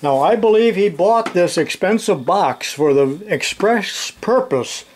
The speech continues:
of shipping these to me in Illinois so that I could show them in a video. But this is the box that Starrett sent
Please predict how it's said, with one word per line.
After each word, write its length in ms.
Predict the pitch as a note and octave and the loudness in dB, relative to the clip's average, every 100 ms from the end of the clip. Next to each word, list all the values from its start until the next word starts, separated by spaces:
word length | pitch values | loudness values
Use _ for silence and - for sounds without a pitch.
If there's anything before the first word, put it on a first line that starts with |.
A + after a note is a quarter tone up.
| - - - - - | -20 -20 -20 -14 -4
of 540 | D3+ D3+ C#3 D#3 D3+ _ _ - | 0 2 0 -2 -6 _ _ -14
shipping 500 | G3+ - A#3 G#3+ E3 | -4 0 0 0 2
these 300 | E3 E3 D#3 | 2 2 0
to 100 | - | 0
me 320 | D#3 F3+ D#3+ | 0 2 2
in 140 | C#3+ D3 | 2 2
Illinois 640 | D3 D3+ D3 F3 C#3+ C3+ | 0 0 2 2 2 2
so 260 | C3+ C#3+ C#3 | 0 2 4
that 160 | C3+ | 4
I 80 | C#3+ | 2
could 180 | C#3 C3+ | 0 -2
show 300 | - F3 D#3 | 2 2 4
them 160 | C#3+ C#3 | 2 2
in 140 | C3+ | 0
a 80 | B2 | 0
video. 560 | C3 G#3 E3 A#2+ C#3+ - - - - C#3 | 0 2 2 2 0 -2 -16 -16 -10 -2
But 220 | C#3 C3 | -2 -2
this 460 | B2+ D3+ A#3 A#3+ | -2 2 2 0
is 300 | E3+ F#3 E3+ | 0 0 2
the 100 | E3+ | 0
box 680 | D3 D#3 C#3+ E3 - - - - D#3 | 0 2 0 -2 -6 -10 -12 -8 -2
that 180 | D3 | -2
Starrett 800 | - - - - G3 F#3 D3+ D3 - - - - | -2 -8 -8 -2 2 4 2 0 -6 -20 -20 -18
sent 560 | - - E3+ D#3+ - | -10 -2 -2 -2 -6